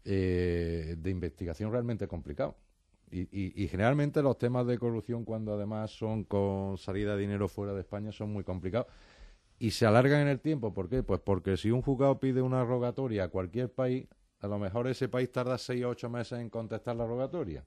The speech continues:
Y entonces el juez, hasta que no tenga el informe del otro juez del país extranjero, pues no puede actuar.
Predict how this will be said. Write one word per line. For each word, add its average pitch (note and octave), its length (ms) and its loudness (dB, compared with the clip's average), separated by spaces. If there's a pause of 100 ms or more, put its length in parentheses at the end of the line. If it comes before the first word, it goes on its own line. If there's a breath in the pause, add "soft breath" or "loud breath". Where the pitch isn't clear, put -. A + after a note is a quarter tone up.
(460)
Y F#2 80 -6
entonces A#2+ 360 0
el C3+ 100 2
juez, C#3+ 280 0
hasta G2 360 -6
que F#2+ 120 -4
no C3 220 -4
tenga C#3 420 -4 (800 soft breath)
el G#2 160 -2
informe B2 440 0
del B2+ 120 -2
otro B2+ 320 -4
juez B2 300 -4
del B2 300 -4
país B2+ 260 -4
extranjero, C3+ 600 -4 (320)
pues G2+ 180 -4
no A#2 200 -4
puede G#2+ 220 0
actuar. F2+ 380 -6